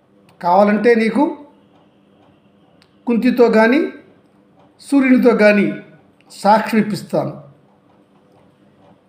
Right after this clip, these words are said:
ఈ యుద్ధాన్ని నివారించడానికి నేను సకల కృషి చేశాను.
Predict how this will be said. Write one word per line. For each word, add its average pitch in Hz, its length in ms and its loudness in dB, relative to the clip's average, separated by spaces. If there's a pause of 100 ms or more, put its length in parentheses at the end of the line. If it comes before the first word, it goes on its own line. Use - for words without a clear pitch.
(300)
ఈ 262 100 2
యుద్ధాన్ని 262 960 0 (340)
నివారించడానికి 240 1400 0 (280)
నేను 247 200 -2
సకల 233 400 0
కృషి 208 420 -2
చేశాను. 202 480 0